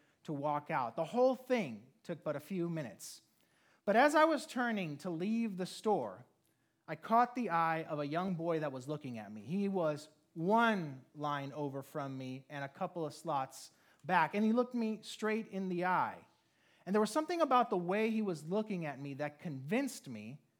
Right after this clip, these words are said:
that he had seen what had happened. That he had seen what had gone on, and I had this sense that somehow I'd let him down.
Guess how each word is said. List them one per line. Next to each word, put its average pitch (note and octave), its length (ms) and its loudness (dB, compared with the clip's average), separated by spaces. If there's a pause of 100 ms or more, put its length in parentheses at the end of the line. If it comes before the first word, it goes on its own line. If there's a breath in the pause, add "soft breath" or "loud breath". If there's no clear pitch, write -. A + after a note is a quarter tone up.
(240)
that D#3+ 80 -14
he G3+ 80 -4
had D#3 120 -8
seen E3 520 -8
what A2+ 100 -10
had G#2+ 100 -14
happened. G2+ 520 -16 (960)
That D#3 80 -16
he F#3 60 -6
had E3+ 120 -8
seen G#3+ 540 -4
what D#3 240 -4
had C#3 240 -10
gone C#3 440 -6
on, A#2 380 -10
and C#3 140 -10
I C#3+ 80 -6
had G3 400 -6
this F3 160 -6
sense - 720 -12 (760)
that C#3+ 140 -14
somehow C3 840 -4 (520)
I'd B2+ 120 -14
let C#3 160 -8
him C3+ 140 -10
down. G#2 260 -12